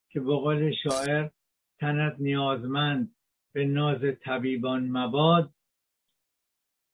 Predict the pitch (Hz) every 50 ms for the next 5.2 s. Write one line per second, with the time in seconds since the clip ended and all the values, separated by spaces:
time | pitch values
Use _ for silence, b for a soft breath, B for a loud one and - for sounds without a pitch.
0 | _ _ _ _ _ _ _ _ _ _ _ _ _ - 139 139 - 135 135 127
1 | 131 147 160 165 165 170 175 156 170 170 165 165 165 165 165 160 - - - 156
2 | 139 139 151 151 147 131 135 135 135 135 135 147 151 147 143 135 143 127 127 143
3 | 143 131 117 117 131 131 127 120 120 127 131 131 135 139 143 139 135 135 135 135
4 | 127 113 135 147 139 135 127 - - 156 151 147 - - 143 127 - 143 135 127
5 | 117 135 131 131